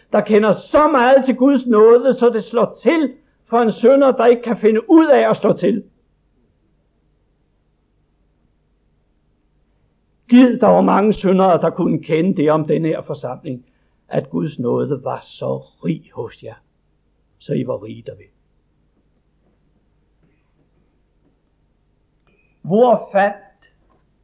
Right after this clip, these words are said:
disse svage dette lys? I Jesu ord og i Jesu navn. Det var navnet, som de løftede op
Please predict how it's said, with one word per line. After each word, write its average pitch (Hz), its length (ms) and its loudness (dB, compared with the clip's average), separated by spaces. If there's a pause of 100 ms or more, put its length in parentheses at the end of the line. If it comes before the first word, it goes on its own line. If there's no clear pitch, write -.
(360)
disse 190 440 -6
svage 143 460 -2 (400)
dette 156 260 0
lys? - 460 -12 (1160)
I 180 320 -8
Jesu 214 480 -6
ord 185 520 -4 (160)
og 208 160 -2
i 160 320 -4
Jesu 165 320 -12 (220)
navn. 127 340 -8 (1200)
Det 214 200 -4
var 214 180 4
navnet, 196 640 -2
som 208 160 -12
de 190 120 -14
løftede 196 440 -6
op 180 200 -4